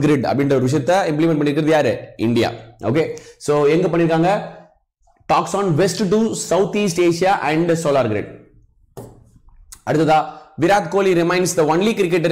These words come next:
in the top hundred billionaires list. Okay, இப்ப முன்னாடி வந்து ஹண்ட்ரட்ல இருந்தாரு, இப்ப அறுபத்தாறாவது இடத்துல இருக்கிறாரு. இருக்கிறதுலே ஃபர்ஸ்ட்ல யார் இருக்கா அப்படின்னு பாத்தீங்கன்னா, ரோஜர் ஃபெடரர் இருக்காரு. ரெண்டாவதுல வந்து கிறிஸ்டியானோ ரொனால்டோ இருக்கிறாரு.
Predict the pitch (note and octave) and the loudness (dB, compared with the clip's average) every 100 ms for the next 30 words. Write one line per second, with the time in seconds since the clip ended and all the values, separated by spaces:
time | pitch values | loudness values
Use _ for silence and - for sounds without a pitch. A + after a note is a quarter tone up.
0 | D#3 C#3 C#3 - - - F3 F3+ - - | 0 2 2 0 -4 0 0 0 -4 -16
1 | - D#3+ D#3+ E3 E3 C#3+ B2+ D3 D#3+ D#3 | -8 -2 0 2 0 -2 -2 2 2 2
2 | D3+ G#2 A2+ B2 B2 - - - _ A#2+ | -2 -2 0 0 -2 -10 -16 -20 _ -2
3 | C#3+ C#3 C3+ E3 E3+ E3+ D#3 E3 E3+ D#3+ | 0 0 0 0 0 0 0 2 2 2
4 | D3+ C#3+ C#3+ - C3 C3 E3 E3 D3 C3+ | 2 2 2 0 0 2 2 2 2 2
5 | B2+ B2+ B2 A#2+ D3+ F3+ - - E3 F3 | 2 0 2 2 2 -2 -8 -2 0 2
6 | F#3 F#3 E3+ E3 F3+ E3 D3 C#3+ C#3+ C#3 | 0 0 -2 0 0 2 2 0 0 -2
7 | C3+ D#3+ F#3+ A2 B2+ C#3+ C#3 B2 A#2 C3+ | 0 -2 -2 -2 0 0 0 0 0 0
8 | A#2+ A2+ C#3+ C3 C#3+ D#3+ D3 C3 C#3+ C#3 | 0 0 0 0 0 0 0 -2 -2 -4
9 | D3+ C#3 A#2+ B2 C3 B2 A2 A2 A#2+ | -2 -2 -2 0 0 0 0 0 0